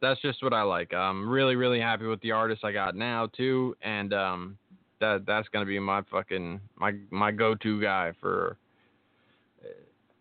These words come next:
whatever work I need. Um, thoughts on Gotham season three? Hopes for season four. Um, this season three was fucking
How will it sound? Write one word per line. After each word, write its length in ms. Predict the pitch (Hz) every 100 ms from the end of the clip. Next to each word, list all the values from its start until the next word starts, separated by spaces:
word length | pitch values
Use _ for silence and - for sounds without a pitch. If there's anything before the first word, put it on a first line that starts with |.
| -
whatever 380 | 135 139 123 120
work 220 | 117 104
I 120 | 98
need. 280 | 95 85 - -
Um, 920 | 117 120 120 117 117 117 113 113 113 - _ _
thoughts 260 | 156 156 156
on 160 | 135 113
Gotham 480 | 131 135 135 127 113
season 340 | 131 117 110 104
three? 500 | 131 135 135 139 - _ _ -
Hopes 340 | - 131 127 -
for 160 | 127 117
season 360 | 127 120 123 113
four. 480 | 107 98 90 69 -
Um, 540 | 107 110 113 113 107 - - - - _ 127
this 180 | 135 - -
season 340 | 160 139 120
three 200 | 120 120
was 160 | 101 - -
fucking 320 | 113 110